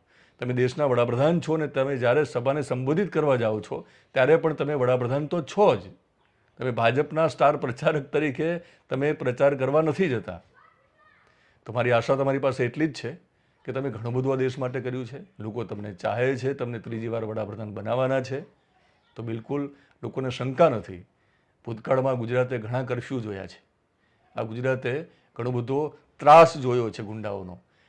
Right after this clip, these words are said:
એ ત્રાસમાંથી તમે આ ગુજરાતને મુક્તિ અપાવી છે, આ ગુજરાતને તમે વીજળી આપી છે, આ ગુજરાતને તમે રસ્તાઓ આપ્યા છે. આ બધી જ લોકોને ખબર છે, તો જ તમને જીતાડતા હશે, તમે પણ જાણો છો.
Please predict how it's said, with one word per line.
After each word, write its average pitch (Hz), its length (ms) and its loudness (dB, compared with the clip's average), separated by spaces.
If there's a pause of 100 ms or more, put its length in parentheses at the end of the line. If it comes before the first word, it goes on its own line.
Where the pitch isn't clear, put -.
એ 131 60 -4
ત્રાસમાંથી 135 580 4
તમે 139 180 -2
આ 131 40 0
ગુજરાતને 127 420 -4
મુક્તિ 120 340 -6
અપાવી 139 340 0
છે, 151 140 -4
આ - 20 -2
ગુજરાતને 123 440 -4
તમે 113 200 -6
વીજળી 127 380 -2
આપી 143 260 0
છે, 143 100 -6
આ 127 40 -2
ગુજરાતને 120 420 -4
તમે 110 220 -8
રસ્તાઓ 147 420 4
આપ્યા 101 260 0
છે. - 160 -20 (560)
આ 131 40 -4
બધી 120 360 0
જ 175 80 2
લોકોને 175 360 2
ખબર 151 260 2
છે, 143 120 -2
તો 165 160 0
જ 165 40 -8
તમને 151 240 -2
જીતાડતા 151 460 2
હશે, 135 180 -2
તમે 139 220 -2
પણ 151 160 -4
જાણો 95 260 -6
છો. - 120 -20